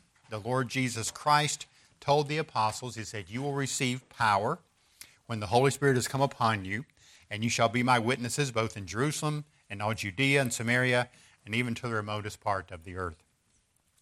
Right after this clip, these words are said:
Well, that commission from the Lord really gives us the basic structure of the book of Acts.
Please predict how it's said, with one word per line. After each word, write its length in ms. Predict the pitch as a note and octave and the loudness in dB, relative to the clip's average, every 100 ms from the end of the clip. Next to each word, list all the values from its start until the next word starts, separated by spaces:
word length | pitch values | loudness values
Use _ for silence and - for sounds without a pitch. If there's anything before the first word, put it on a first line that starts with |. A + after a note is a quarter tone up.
| _ _ - | _ _ -10
Well, 100 | A#2+ | 4
that 220 | C3 D#3+ | 4 4
commission 500 | - C3+ D3+ - A#2+ | 0 0 0 0 -4
from 160 | G#2 A#2 | -4 -6
the 80 | G#2+ | 0
Lord 400 | D3 B2 A#2 G#2+ - - - - - | 2 4 4 0 -18 -20 -20 -12 0
really 280 | D#3+ D3 | 2 2
gives 260 | A#2 C3 A#2+ | 2 0 0
us 160 | B2+ - | -6 -4
the 100 | A#2+ | -4
basic 480 | C3 C#3+ - B2+ | 0 0 -2 -6
structure 840 | - - C#3 D3+ - - A2 A2 - _ _ _ | -8 -4 2 2 2 -6 -2 -2 -4 _ _ _
of 140 | A#2+ A2 | -4 -2
the 80 | A2 | -2
book 220 | B2 B2 | -4 -2
of 80 | B2 | 2
Acts. 500 | B2 G2+ - - | 2 2 -4 -16